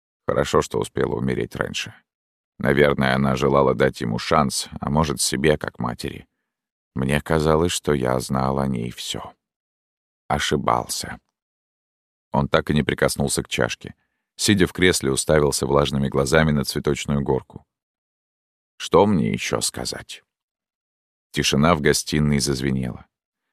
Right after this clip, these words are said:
Казалось, было слышно, как медленно растут цветы в горшках,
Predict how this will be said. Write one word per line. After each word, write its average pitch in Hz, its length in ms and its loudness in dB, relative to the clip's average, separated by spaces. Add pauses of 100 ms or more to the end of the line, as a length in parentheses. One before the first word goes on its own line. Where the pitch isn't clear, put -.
(180)
Казалось, 90 480 4
было 85 240 6
слышно, 87 420 0
как 71 220 0
медленно 90 480 4
растут 78 400 0
цветы 80 440 -2
в 64 60 -4
горшках, - 580 -4